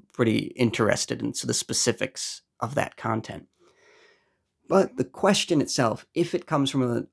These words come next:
earnest place, is allowed. That is not permitted in the West.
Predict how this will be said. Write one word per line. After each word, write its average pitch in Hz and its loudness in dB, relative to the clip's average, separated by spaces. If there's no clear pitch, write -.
earnest 143 2
place, 110 -4
is 107 -6
allowed. 104 -2
That 123 6
is 107 0
not 107 4
permitted - -8
in 117 0
the 101 4
West. - -6